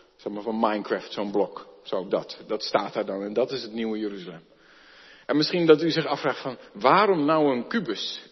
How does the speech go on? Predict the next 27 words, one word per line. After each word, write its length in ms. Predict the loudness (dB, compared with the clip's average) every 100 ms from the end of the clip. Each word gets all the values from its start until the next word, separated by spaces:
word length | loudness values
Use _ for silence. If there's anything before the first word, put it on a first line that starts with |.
| -12
Is 160 | -6
dat, 160 | -2 -2 -4 -18
is 180 | -14 -10
dat 120 | -8
niet 180 | -8 -8
een 100 | -2
beetje, 480 | -2 -2 -6 -8 -12 -20 -20 -20 -20 -12
ja, 280 | -8 -8 -6
lelijk? 600 | -2 2 4 2 -4 -16 -20 -20 -20
Een 160 | -14
beetje, 420 | -12 -10 -10 -12 -16 _ -20 -20 -20 -20 -16
ja, 180 | -12
bazaal 540 | -10 -8 -4 -2 -2 -2
of 100 | 0
zo? 260 | 2 0
Van, 280 | 0 -6 -6
kan 160 | -2 0
dat 120 | 0
niet 220 | -2 -4
een 60 | -4
mooie 400 | 0 4 4 4
paleis 540 | 4 4 4 2 2
wezen 380 | 4 4 4 0
of 80 | -2
zo? 200 | 0 0
Of, 460 | 0 -2 -6 -10 -20 -20 _ _ _ _ _ -20 -20 -20 -20 _
nou, 300 | -8 -8 -14